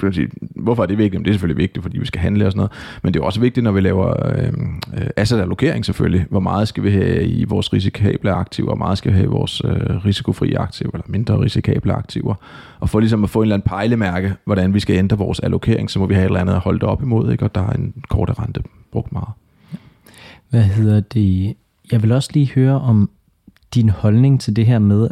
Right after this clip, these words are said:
Speaker 2: at de har testet halvtreds indikatorer, hvoraf nærmest kun én er noget værd. Hvad tænker du, når du hører det?
Speaker 1: Altså, deres budskab,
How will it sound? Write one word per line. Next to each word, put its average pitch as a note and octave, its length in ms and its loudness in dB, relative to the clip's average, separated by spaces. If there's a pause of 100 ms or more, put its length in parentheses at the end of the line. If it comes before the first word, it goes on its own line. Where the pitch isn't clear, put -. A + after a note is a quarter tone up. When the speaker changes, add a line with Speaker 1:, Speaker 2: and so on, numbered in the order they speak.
Speaker 2:
at - 300 -2 (240)
de A2 120 4
har G#2 80 4
testet A2 520 -2 (100)
halvtreds - 600 -4 (300)
indikatorer, G#2+ 800 2 (420)
hvoraf G#2 540 -2 (220)
nærmest B2 420 2
kun G#2 220 2
én G2 220 2 (680)
er A#2 80 4
noget F#2+ 280 4
værd. F#2 300 -2 (440)
Hvad A#2 160 2
tænker C3 400 2
du, A2 100 2
når F#2+ 160 4
du F#2+ 100 2
hører A#2 300 4
det? A#2 240 2 (1600)
Speaker 1:
Altså, G#2+ 160 0
deres C3 380 0
budskab, A2 720 0